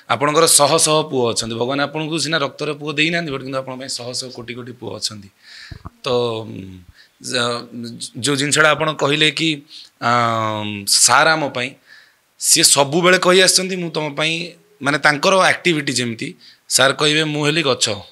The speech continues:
ସମସ୍ତଙ୍କଠୁ ଶୁଣିବେ, କେ କେ ଭାଇଙ୍କଠୁ ଆରମ୍ଭ କରିକି, ଆ, ସ୍ୱର୍ଗତ ହର ସାର ହୁଅନ୍ତୁ କି ମୀନ ସାର ହୁଅନ୍ତୁ, ଏଇ ଡାଇଲଗ ସମସ୍ତଙ୍କ ପାଖରେ, "ମୁଁ ହେଲି ଗଛ, ମୁଁ ତମକୁ ଫଳ ଦେବି, ତମେ ଖାଇ ଚାଲିବ, ତମେ ତମ ବାଟ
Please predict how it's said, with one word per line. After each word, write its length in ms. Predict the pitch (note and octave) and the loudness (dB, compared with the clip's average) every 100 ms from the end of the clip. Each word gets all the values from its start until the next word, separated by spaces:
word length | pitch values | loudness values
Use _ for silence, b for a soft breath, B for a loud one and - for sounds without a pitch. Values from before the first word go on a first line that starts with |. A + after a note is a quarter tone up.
| _ - - | _ -12 -4
ସମସ୍ତଙ୍କଠୁ 480 | E3 G3 G3 F#3 | 0 0 2 0
ଶୁଣିବେ, 260 | D#3+ D3+ B2+ | 0 0 -2
କେ 140 | - | -2
କେ 120 | C#3 D#3 | -2 0
ଭାଇଙ୍କଠୁ 360 | D#3 D#3+ D#3+ | 0 0 2
ଆରମ୍ଭ 240 | D#3 D3 C#3+ | 2 2 -2
କରିକି, 260 | D3+ D#3+ E3+ B B B B | -6 -6 -12 B B B B
ଆ, 260 | A#2+ A#2+ A2+ | 2 4 4
ସ୍ୱର୍ଗତ 360 | B2 A#2 B2 C#3 B2+ B2 B2 B2+ | 2 0 0 2 2 0 0 0
ହର 160 | A2 B2+ | 2 2
ସାର 220 | - C3+ | 4 2
ହୁଅନ୍ତୁ 440 | B2+ C3 C3 D3 C#3+ | 0 -4 -4 -6 -6
କି 260 | C3+ B2 A#2+ | -4 -2 -2
ମୀନ 220 | A#2+ B2 | -4 -4
ସାର 200 | B2 A#2+ | -6 -6
ହୁଅନ୍ତୁ, 200 | A#2+ B2 - | -10 -14 -8
ଏଇ 100 | D3 | -2
ଡାଇଲଗ 240 | C#3 C#3 C#3+ | 2 2 0
ସମସ୍ତଙ୍କ 380 | C3 B2 - A2+ | -4 -8 -10 -12
ପାଖରେ, 160 | G#2+ - B B B | -12 -16 B B B
"ମୁଁ 100 | B2 | -4
ହେଲି 140 | C3+ | -2
ଗଛ, 260 | B2+ B2 D3+ | -2 -2 -6
ମୁଁ 200 | D#3+ C3+ | -8 -10
ତମକୁ 240 | A#2 A#2+ A#2 | -12 -14 -8
ଫଳ 160 | A#2+ A#2 | -6 -4
ଦେବି, 220 | G#2+ G2+ _ B B | -6 -12 _ B B
ତମେ 180 | B2 A#2+ | -16 -12
ଖାଇ 220 | - A2+ | -8 -8
ଚାଲିବ, 280 | G#2+ G#2 G2+ F#2 _ B B B - | -8 -14 -18 -20 _ B B B -8
ତମେ 320 | A#2+ C3 D#3 | -2 0 0
ତମ 200 | D#3+ C#3+ D3 | -2 -4 0
ବାଟ 220 | C3 A#2+ | 0 0